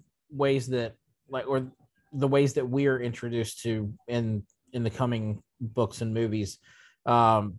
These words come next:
you know, they, they try to use spells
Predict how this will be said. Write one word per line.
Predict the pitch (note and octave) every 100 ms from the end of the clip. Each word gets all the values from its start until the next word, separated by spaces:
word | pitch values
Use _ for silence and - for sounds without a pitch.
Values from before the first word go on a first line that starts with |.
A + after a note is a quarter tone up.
| _
you | B2 A#2
know, | A2 G#2
they, | A2+ B2
they | A2+ A#2+
try | A#2 C3+ C3
to |
use | A#2+ B2 B2 A2 - - - _ _ _ _ _ _ _ _
spells | - - E3 D#3 A2+ G2 - -